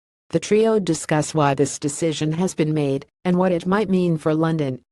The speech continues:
the U K, and Uber's business worldwide. Also up for discussion is Samsung's Note eight launch,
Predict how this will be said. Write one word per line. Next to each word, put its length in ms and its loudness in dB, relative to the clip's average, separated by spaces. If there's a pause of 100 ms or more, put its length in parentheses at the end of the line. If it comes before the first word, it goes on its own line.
the 80 0
U 200 0
K, 240 2
and 160 0
Uber's 440 0
business 480 0
worldwide. 600 0 (500)
Also 360 2
up 200 0
for 160 -2
discussion 560 -2
is 140 -2
Samsung's 680 0
Note 300 0
eight 180 -2
launch, 500 -2